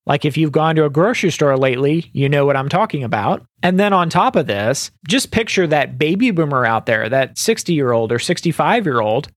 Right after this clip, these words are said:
They are called what people refer to as the sandwich generation. There's a lot of people in their sixties that are helping care for that elderly parent, that maybe their health is kinda declining.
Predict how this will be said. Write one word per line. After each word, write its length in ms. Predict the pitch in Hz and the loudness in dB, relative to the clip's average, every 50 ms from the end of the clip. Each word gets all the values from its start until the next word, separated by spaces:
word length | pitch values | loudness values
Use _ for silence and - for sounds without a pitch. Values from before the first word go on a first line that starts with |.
| _ _ | _ _
They 240 | - 143 190 233 262 | 0 0 0 2 2
are 160 | 240 220 202 | 2 2 0
called 460 | - - 180 170 165 165 165 156 143 | 0 0 2 2 4 2 0 0 0
what 300 | 135 147 147 156 165 160 | 0 2 2 2 0 0
people 280 | - 190 170 - 156 151 | 0 -2 0 0 0 2
refer 340 | 151 156 147 - 170 165 165 | 2 0 0 2 0 0 0
to 240 | - - 165 165 170 | 0 0 0 2 2
as 200 | - 170 160 143 | 2 0 -2 0
the 140 | 139 165 151 | 0 -2 0
sandwich 560 | - - 202 240 254 226 170 139 117 - - | 0 0 0 2 2 2 2 0 -2 -2 -2
generation. 680 | - 127 113 117 117 113 107 113 - 127 120 120 135 139 _ _ | -2 -2 -2 0 -2 -2 -2 -4 -4 -4 -6 -6 -8 -10 _ _
There's 220 | - 147 160 165 165 | 0 0 0 2 2
a 80 | 165 | 0
lot 420 | 151 143 143 147 151 156 160 170 180 | 0 2 2 2 4 4 2 2 2
of 340 | 190 185 190 180 175 - _ | 2 2 2 0 -4 -10 _
people 320 | - 160 156 143 156 160 165 | -2 0 0 2 2 2 2
in 100 | 165 165 | 4 2
their 140 | 185 196 - | 2 2 0
sixties 580 | - - 262 262 - - 135 123 131 143 - - - - - - | 0 -2 -2 -2 -2 -4 -2 -2 -2 -2 -4 -8 -16 -20 -12 -4
that 120 | - 151 156 | -2 0 2
are 80 | 160 | 2
helping 480 | 151 120 110 165 175 170 185 175 165 151 | 0 2 2 2 2 2 0 -2 -2 -4
care 340 | - - - 185 220 240 202 | -2 0 2 2 4 2 0
for 160 | - - 151 | 0 0 0
that 220 | 139 135 135 135 - | 2 2 2 0 0
elderly 480 | - 147 143 139 143 147 143 147 139 | 0 0 0 2 2 2 2 2 0
parent, 520 | 131 - - 247 294 208 143 - - - - - _ - | 0 0 0 2 2 2 0 -2 -4 -10 -16 -16 _ -4
that 120 | - 160 160 | -4 -2 0
maybe 280 | 180 175 180 175 196 | 2 2 2 2 2
their 160 | 175 190 196 175 | 4 4 2 2
health 320 | 123 165 196 262 269 - | 2 2 2 2 2 0
is 120 | 165 127 | -2 -2
kinda 300 | - - 151 135 127 127 | 0 -2 0 0 2 0
declining. 640 | 123 135 131 - - 123 107 107 117 113 107 107 131 | 0 0 -2 -2 -2 -2 -2 -2 -4 -6 -8 -10 -14